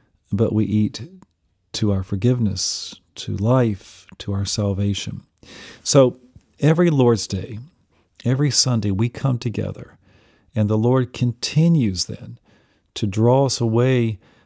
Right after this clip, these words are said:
from, uh, from our sin, to draw us away from the lies of Satan, to, to pour into us his word,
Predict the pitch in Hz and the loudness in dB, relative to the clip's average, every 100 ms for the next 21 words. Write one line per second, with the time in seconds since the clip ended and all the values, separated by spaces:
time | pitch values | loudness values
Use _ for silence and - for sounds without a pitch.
0 | _ - 143 - - 113 107 107 104 - | _ -20 -16 -6 0 2 4 0 -2 -10
1 | _ _ _ - 107 110 - 113 104 104 | _ _ _ -12 -10 -10 -4 -2 0 0
2 | - 139 139 131 131 117 - _ - 101 | 0 2 2 2 0 -4 -12 _ -10 -2
3 | 110 120 117 - 107 104 120 135 135 127 | 2 4 2 0 -2 2 4 4 4 0
4 | - 107 98 104 110 127 131 - 110 - | -2 -2 0 2 2 2 0 -2 -2 -2
5 | 101 92 95 95 - _ _ - - 107 | -2 -2 -6 -8 -16 _ _ -8 0 0
6 | 95 _ _ _ - - 98 - 147 156 | 0 _ _ _ -8 -6 -6 -2 0 0
7 | 143 143 - 127 113 - - 156 143 117 | 0 0 0 -2 -2 -4 0 0 0 -4
8 | 101 92 - | -6 -6 -12